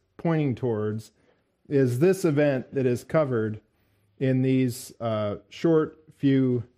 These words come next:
verses. In fact, all of humanity, it could even be said, is leading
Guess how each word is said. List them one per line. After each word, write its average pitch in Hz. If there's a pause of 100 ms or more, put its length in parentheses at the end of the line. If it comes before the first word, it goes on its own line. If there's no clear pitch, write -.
(380)
verses. 117
In 120
fact, 170
all 208
of 143 (580)
humanity, 175
it 120
could 131
even 135
be 127
said, 120 (220)
is 127
leading 143